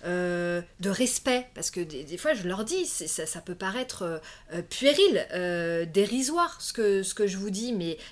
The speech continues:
mais le respect, l'écoute, euh, la politesse, euh, la bienveillance, euh, et cetera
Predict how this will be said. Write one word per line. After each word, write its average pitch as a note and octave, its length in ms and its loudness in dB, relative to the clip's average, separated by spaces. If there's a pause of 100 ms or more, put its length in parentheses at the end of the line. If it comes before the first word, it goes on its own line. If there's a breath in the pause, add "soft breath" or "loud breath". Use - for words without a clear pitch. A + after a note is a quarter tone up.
mais F#3 120 2
le F#3+ 120 2
respect, A#3+ 580 2
l'écoute, G#3+ 680 0 (320 loud breath)
euh, F3 500 -2
la F3 160 -2
politesse, C#4 800 0 (340 loud breath)
euh, F3+ 240 0
la F3+ 140 2
bienveillance, C4 920 0 (100)
euh, F3+ 480 0
et F3+ 100 -4
cetera G3 600 -2